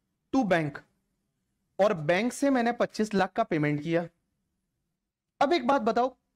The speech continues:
कोई बोलता है कि गोल्ड तुमने बुक्स में रिकॉर्ड किया है या नहीं? मैंने तो किया है, but मैंने पूरा रिकॉर्ड नहीं किया, मैंने यहां चीटिंग की है।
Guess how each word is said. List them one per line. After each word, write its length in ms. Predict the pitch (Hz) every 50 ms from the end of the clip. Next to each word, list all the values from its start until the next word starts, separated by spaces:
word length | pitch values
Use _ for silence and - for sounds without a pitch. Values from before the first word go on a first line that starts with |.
| -
कोई 140 | 220 254 294
बोलता 340 | 262 254 240 233 - - 254
है 160 | 214 170 175
कि 160 | 175 - 254
गोल्ड 420 | 202 156 131 180 208 240 277 - -
तुमने 240 | 285 262 262 277
बुक्स 240 | 220 202 226 - -
में 100 | 262 262
रिकॉर्ड 320 | 254 240 - - 254 262 262
किया 220 | - 254 247 247
है 100 | 233 214
या 60 | 185
नहीं? 120 | 170 165 147
मैंने 180 | 147 143 151
तो 80 | 151 196
किया 220 | - 240 247 277
है, 140 | 277 247 233 _ _ _ _ _ _ _ _ _ _ _ _ - - - _ _ -
but 160 | 220 359 349 330
मैंने 220 | 269 277 294 339
पूरा 440 | 330 - - - 233 240 294 339 359
रिकॉर्ड 360 | 339 294 - - 220 214 185
नहीं 180 | 175 185 226 226
किया, 260 | - 233 170 104 104 - - 147
मैंने 220 | 165 190 233 262
यहां 120 | 269 277
चीटिंग 340 | 277 - 247 - 240 208 208
की 160 | 156 139 120
है। 140 | 113 104 -